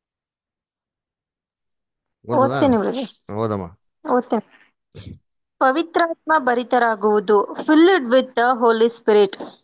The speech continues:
Speaker 2: ಆಗ ಅವರೆಲ್ಲರೂ ಪವಿತ್ರಾತ್ಮ ಭರಿತರಾಗಿ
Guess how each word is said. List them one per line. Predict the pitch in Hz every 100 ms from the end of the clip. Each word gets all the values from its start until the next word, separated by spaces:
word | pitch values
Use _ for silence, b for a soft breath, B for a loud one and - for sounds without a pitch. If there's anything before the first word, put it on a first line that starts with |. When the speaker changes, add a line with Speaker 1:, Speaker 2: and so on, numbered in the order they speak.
| _ -
Speaker 2:
ಆಗ | - 277 370 320 294 302 -
ಅವರೆಲ್ಲರೂ | 247 226 226 240 302 339 285 285
ಪವಿತ್ರಾತ್ಮ | 277 254 233 240 240 254 320 349 339
ಭರಿತರಾಗಿ | 254 254 285 294 269 233 190 202 240 -